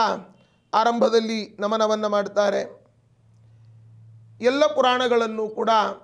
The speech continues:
ಸಂವಾದ ಮಾಡಿದವರು ಯಾರು ಅಂತಂದ್ರೆ ಸೂತ ಪುರಾಣಿಕರು, ಶೌನಕಾದಿ ಋಷಿಗಳು, ವ್ಯಾಸರ ಶಿಷ್ಯರು. ಆ ಸೂತ ಪುರಾಣಿಕರನ್ನ ರೋಮಹರ್ಷಣರು ಅಂತನೂ ಕೂಡ ಹೇಳ್ತಾರೆ.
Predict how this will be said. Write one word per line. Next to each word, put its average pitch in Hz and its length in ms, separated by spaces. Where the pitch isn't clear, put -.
ಸಂವಾದ 262 640
ಮಾಡಿದವರು 233 580
ಯಾರು 226 360
ಅಂತಂದ್ರೆ 208 720
ಸೂತ 214 220
ಪುರಾಣಿಕರು, 247 920
ಶೌನಕಾದಿ 233 640
ಋಷಿಗಳು, - 680
ವ್ಯಾಸರ 240 460
ಶಿಷ್ಯರು. - 680
ಆ 233 380
ಸೂತ 294 240
ಪುರಾಣಿಕರನ್ನ 262 840
ರೋಮಹರ್ಷಣರು 269 1000
ಅಂತನೂ 220 340
ಕೂಡ 220 180
ಹೇಳ್ತಾರೆ. 208 680